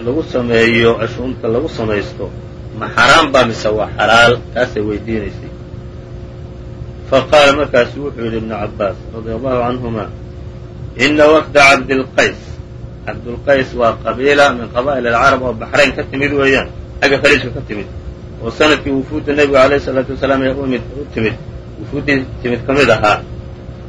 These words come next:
Wafdiga marka jawaabkii, xadiis buu warinaya. Cabdullahi ibnu Cabbaas wuxuu ku jawaabayaa, ra'yigiisa iskagama jawaabaye, xadiis buu dadka u sheegayaa. Haweenaydaas iyo, eh, qofkii kale maqlaayaba. Isagoo marka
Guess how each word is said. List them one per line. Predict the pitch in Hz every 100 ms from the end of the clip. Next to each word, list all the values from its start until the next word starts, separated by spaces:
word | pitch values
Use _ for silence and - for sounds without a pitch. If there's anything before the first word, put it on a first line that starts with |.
| - - 117
Wafdiga | 160 160 151 151 131 135
marka | 147 131 123
jawaabkii, | 139 160 135 151 139 127
xadiis | 131 180
buu | 156 156
warinaya. | 156 160 131 120
Cabdullahi | 123 156 147 135
ibnu | 131
Cabbaas | 123 131 139
wuxuu | 165 139
ku | 147
jawaabayaa, | 139 143 147 131 120 104 - - - -
ra'yigiisa | 160 151 131
iskagama | 127 123 135 151
jawaabaye, | 147 131 147 139 143 143 107
xadiis | 131 170
buu | - 156
dadka | 165 -
u | -
sheegayaa. | - 135 120 107 92 - - - - -
Haweenaydaas | 127 156 143 135 135 135 127
iyo, | 135 135 127 - -
eh, | 131 120
qofkii | 135 - 131
kale | 131 127 127 123
maqlaayaba. | 117 127 120 117 117 113 - - - - - - - - -
Isagoo | - 131 123
marka | 127 127 123 117